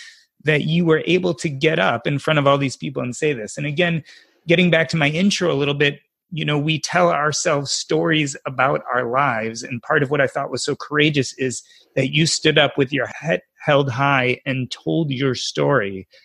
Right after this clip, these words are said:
I don't think any of us can imagine what it must have felt like at that moment.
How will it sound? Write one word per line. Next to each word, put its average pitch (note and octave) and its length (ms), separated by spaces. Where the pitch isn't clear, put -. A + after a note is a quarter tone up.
I E3 40
don't A#3 160
think A3+ 220
any F#3+ 220
of F#3 100
us F#3 160
can - 220
imagine C#3+ 1000
what C#3 280
it C3+ 100
must C3 300
have B2+ 180
felt B2 440
like G#2 420
at C3 220
that C3+ 220
moment. G#2+ 540